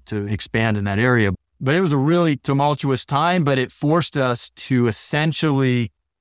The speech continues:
lay the groundwork for what became an even better media classroom. We had to sell our own sponsorships just to make money to stay on the air. And we had to do promotions and marketing to actually be competitive in the market so that we would get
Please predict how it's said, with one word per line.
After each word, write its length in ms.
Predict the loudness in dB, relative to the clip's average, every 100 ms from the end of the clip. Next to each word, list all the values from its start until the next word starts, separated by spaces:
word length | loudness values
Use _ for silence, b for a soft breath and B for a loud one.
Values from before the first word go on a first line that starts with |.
| _ _ -2
lay 180 | 0
the 100 | 2
groundwork 640 | 0 2 2 2 2 2 0
for 120 | 0
what 200 | 0 0
became 360 | -2 0 0 0
an 140 | 0 0
even 320 | 2 0 -2
better 600 | -2 0 2 2 0 -2 -10 _ -4
media 460 | 0 2 2 2
classroom. 640 | 0 0 0 -2 -4 -6 -4
We 140 | -2
had 200 | 0 -2
to 80 | -2
sell 320 | -4 -2 0
our 160 | 2 2
own 120 | 0
sponsorships 920 | -2 -2 0 0 -2 -2 -4 -6 -8
just 180 | -8 -4
to 80 | 0
make 260 | 0 0
money 340 | 2 2 2 2
to 80 |
stay 280 | -2 -2 -2
on 140 | 0 2
the 160 | 2
air. 320 | 2 2 0 -6 _ _ _
And 140 | -4 0
we 100 | 2
had 160 | 2
to 80 | 0
do 320 | -4 -4 -2
promotions 800 | -2 2 2 4 2 0 -2 0
and 140 | 0 2
marketing 480 | 2 0 0 -2 -2
to 160 | -2
actually 340 | -2 -2 -2 0
be 140 | 0
competitive 680 | 0 -4 -2 -2 0 0 2
in 120 | 2
the 60 | 2
market 460 | 2 0 -2 -8 -8 _ _ _ _
so 240 | 0 2
that 160 | 2 2
we 160 | 2
would 260 | 4 2 0
get 240 | -2 -2